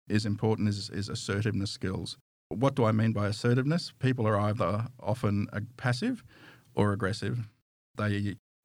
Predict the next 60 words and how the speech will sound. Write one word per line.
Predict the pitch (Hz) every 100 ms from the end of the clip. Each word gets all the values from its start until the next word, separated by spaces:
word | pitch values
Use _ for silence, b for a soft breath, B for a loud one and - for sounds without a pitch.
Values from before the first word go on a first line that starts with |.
| -
either | 110 98
don't | 110 127
say | - 113
anything | 156 160 226 226 - _ _
or | 95 104
they're | 101 104
too | - 110
forceful | 107 95 98 - 101
in | 98
the |
way | 98 95
that | 92
they | 92
put | - -
things. | - 95 90 -
So | 101 98 101 - _ _
if | 110
we | 139 151
can | 123
develop | 113 110 107
our | 110 95
assertiveness | - - 120 131 110 104
skills, | - 104 113 160
and, | 113 87 -
and | 107
what | 101
I | 101
mean | 101 98
by | 98
that | 95 98
is | 98 104 - _ _ _ _ -
how | 123 123
do | 104
we | 98
express | - - 104 110
our | 101
needs | 101 98 98 98 104 -
in | 101
a | 92
way | 101 98 101 101 110 123
where | 107 104
we | 104
stand | - 151 143
up | -
for | 123
our | 110 -
own | 127 139
needs, | 104 78 202 208 - _ _ _ _ -
but | 85
we're | 90 107
also | 104 107
respectful | 104 - 104 - 104
of | 104
others' | 92 104 98
needs | 90 98
as | 98
well. | 98 95 107
So | - 95
I | 117
think, | 113 104